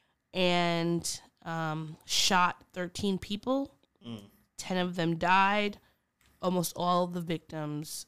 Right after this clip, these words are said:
Speaker 1: were black.
Speaker 2: Mm.
Speaker 1: Um, he actually wrote, he, one, was live streaming it on Twitch.
Speaker 2: Ew.
Speaker 1: He wrote this very racist manifesto about, um,
Speaker 2: Was he a white man?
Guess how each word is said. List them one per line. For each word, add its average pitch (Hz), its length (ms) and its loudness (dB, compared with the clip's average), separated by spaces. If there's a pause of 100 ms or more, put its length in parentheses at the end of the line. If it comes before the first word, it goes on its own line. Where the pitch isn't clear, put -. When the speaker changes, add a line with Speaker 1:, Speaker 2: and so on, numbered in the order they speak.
Speaker 1:
were 151 200 -8
black. 156 560 -4 (500)
Speaker 2:
Mm. - 600 -14
Speaker 1:
Um, 165 400 2
he 190 280 -6
actually 175 480 -2
wrote, 165 640 0
he, 202 260 -2
one, 214 480 6
was 175 340 2
live 175 340 4
streaming 226 340 2
it 233 100 4
on 247 140 2
Twitch. - 640 -2 (160)
Speaker 2:
Ew. 202 540 -8 (220)
Speaker 1:
He 190 540 0
wrote 196 500 8
this 180 300 -2
very 175 220 4
racist 180 440 0
manifesto 220 1120 6
about, 170 680 4
um, 143 640 -2 (180)
Speaker 2:
Was 175 140 -20
he 196 60 -10
a 160 40 -10
white 160 240 -12
man? 277 80 -16